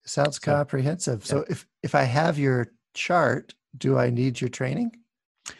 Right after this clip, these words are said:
Speaker 2: Well, it helps, I think, to <laughs> take that training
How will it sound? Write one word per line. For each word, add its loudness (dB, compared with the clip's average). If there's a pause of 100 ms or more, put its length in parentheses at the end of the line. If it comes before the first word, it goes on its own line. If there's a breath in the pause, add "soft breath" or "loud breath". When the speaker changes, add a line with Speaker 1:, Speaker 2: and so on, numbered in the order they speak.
(300 loud breath)
Speaker 2:
Well, 6
it 0
helps, 0 (100)
I 4
think, -4
to -8
<laughs> -8
take 6
that 2
training 0